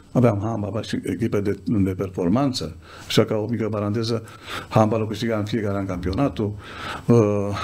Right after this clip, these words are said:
basketul aproape la fel, volei era, mm, mai mediu, așa. Fotbalul era fotbal, regina sportului și, uh, a orgoliilor lor. A trebuit să o iau,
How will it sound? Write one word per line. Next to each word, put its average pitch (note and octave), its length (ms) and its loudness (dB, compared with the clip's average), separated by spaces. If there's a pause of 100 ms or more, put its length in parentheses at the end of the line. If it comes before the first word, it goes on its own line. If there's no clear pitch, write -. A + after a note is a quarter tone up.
(240)
basketul A#2+ 440 2
aproape A2 280 -2
la G2 180 -2
fel, B2 360 0
volei C#3 260 2
era, C3 240 -2 (160)
mm, A#2+ 260 -4
mai A#2 220 0
mediu, G2 280 0
așa. F2 260 -6 (500)
Fotbalul A2+ 540 4 (500)
era G#2+ 160 2
fotbal, A2+ 500 0
regina G2+ 540 -2
sportului C#3 640 0 (320)
și, - 120 2
uh, G#2 560 2
a G2 80 0
orgoliilor G2+ 560 0
lor. C#3+ 220 0 (1400)
A C#3 100 8
trebuit F3 200 4
să F#3+ 100 0
o - 20 2
iau, F#3 280 6